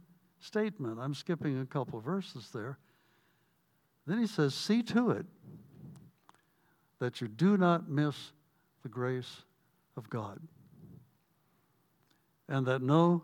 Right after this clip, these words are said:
bitter root grows to cause trouble and defile many." And I think what,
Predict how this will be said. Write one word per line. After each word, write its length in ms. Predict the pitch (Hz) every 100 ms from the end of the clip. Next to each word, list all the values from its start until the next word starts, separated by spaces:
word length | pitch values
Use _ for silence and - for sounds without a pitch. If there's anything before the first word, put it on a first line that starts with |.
| 139
bitter 420 | 156 151 151 143 -
root 380 | 135 135 139 135 _ _ 117
grows 580 | 131 101 113 92 - _ _ _ _ _ _ _ _ _ _ _ _ _ -
to 140 | 143
cause 600 | 131 - 160 170 170 156
trouble 560 | - - 185 139 147 160
and 340 | 156 139 127
defile 720 | 117 117 - 156 156 147 151 143
many." 320 | 156 147 117
And 140 | 123
I 120 | 123
think 320 | 131 151 139 147
what, 200 | 131